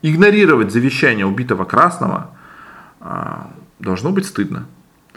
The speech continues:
А, и поражение три в три для вас всегда должно означать, что чёрные игроки просто на голову прям супер круто переиграли красных.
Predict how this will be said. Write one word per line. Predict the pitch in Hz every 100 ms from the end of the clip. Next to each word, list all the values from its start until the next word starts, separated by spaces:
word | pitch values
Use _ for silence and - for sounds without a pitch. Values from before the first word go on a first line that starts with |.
| - - - - -
А, | 101 90 90 - -
и | 135 143
поражение | 135 156 165 175
три | 151 160
в | -
три | 240
для | 196 131 127
вас | 170
всегда | 170 135 160
должно | 151 131 127
означать, | 131 135 220
что | - 139
чёрные | 127 151 127 120
игроки | 127 127 226 240 - - - -
просто | 147 147 165
на | 165 208 196
голову | 143 127 107 104
прям | 101 - 185 202 170
супер | - - 247 220
круто | 196 190 202 202
переиграли | 165 139 131 123 139 151
красных. | 131 - 98 - - -